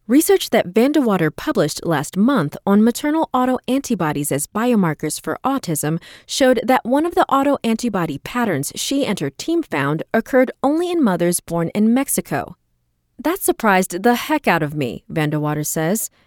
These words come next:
"but tells me that every study we do needs to contain as many backgrounds as we can find."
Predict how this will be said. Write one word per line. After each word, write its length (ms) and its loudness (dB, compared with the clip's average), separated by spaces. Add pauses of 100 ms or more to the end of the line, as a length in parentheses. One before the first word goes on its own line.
(220)
"but 120 -2
tells 320 0
me 220 2
that 280 -2
every 220 0
study 300 -2
we 160 -2 (100)
do 400 2
needs 220 -2
to 100 0
contain 540 0
as 200 0
many 380 2
backgrounds 640 0
as 180 -2
we 100 -6
can 180 -6
find." 440 -6